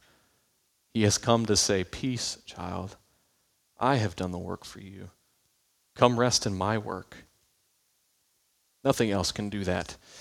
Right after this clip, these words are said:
Not generation upon generation of men and women trying to build their own way to peace. And let's remember that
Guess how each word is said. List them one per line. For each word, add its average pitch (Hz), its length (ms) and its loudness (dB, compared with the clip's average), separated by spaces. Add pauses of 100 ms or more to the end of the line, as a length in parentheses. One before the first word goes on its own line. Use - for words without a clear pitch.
(200)
Not 117 200 6
generation 120 640 4
upon 117 320 -2
generation 104 640 2
of 98 100 -4
men 110 380 0
and 107 280 -6
women 107 280 -4
trying 101 340 -2
to 104 120 -8
build 98 320 -2
their 98 160 0
own 98 220 -6
way 98 220 -2
to - 160 -12
peace. - 540 -8 (1600)
And 98 80 -2
let's 101 140 2
remember 110 360 2
that 95 300 2